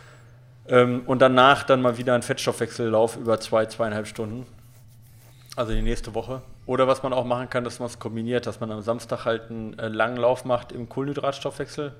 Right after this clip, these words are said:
ja, also eher wettkampfnah auch vom Tempo und dafür dann, äh, am Sonntag dann einen nüchternen Lauf macht, noch mit, äh, vorentleerten Speichern und mit schweren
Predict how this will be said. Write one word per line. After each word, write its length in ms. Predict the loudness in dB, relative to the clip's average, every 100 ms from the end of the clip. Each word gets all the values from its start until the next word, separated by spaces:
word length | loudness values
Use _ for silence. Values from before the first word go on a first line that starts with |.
| -12
ja, 140 | -6 -4
also 200 | -4 -8
eher 320 | -2 0 2
wettkampfnah 640 | 0 -4 -6 -6 -6 -4 -4
auch 160 | -6
vom 200 | -8 -10
Tempo 360 | -8 -8 -8 -10 -12 -20 -18 -10
und 180 | 2
dafür 280 | 2 4 0
dann, 220 | 2 0 -2 -16 -20 -10
äh, 200 | 2 4 4
am 400 | 2 -2 -4 -6
Sonntag 500 | -2 -2 0 -2 -2 -2
dann 240 | -4 -4
einen 160 | -8 -8
nüchternen 320 | -8 -8 -6
Lauf 220 | -6 -6
macht, 300 | -10 -12 -12
noch 160 | -12 -10
mit, 280 | -10 -12 -10
äh, 420 | -8 -8 -10 -12
vorentleerten 800 | -4 -4 -4 -8 -10 -10 -14 -14
Speichern 460 | -6 -4 -4 -8 -12
und 200 | -14 -14
mit 160 | -14
schweren 500 | -10 -8 -8 -12 -16